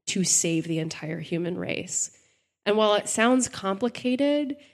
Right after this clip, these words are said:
Interstellar is a love story, which seems almost incongruous with what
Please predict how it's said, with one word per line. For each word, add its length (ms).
Interstellar 840
is 160
a 80
love 340
story, 600
which 280
seems 400
almost 580
incongruous 960
with 320
what 280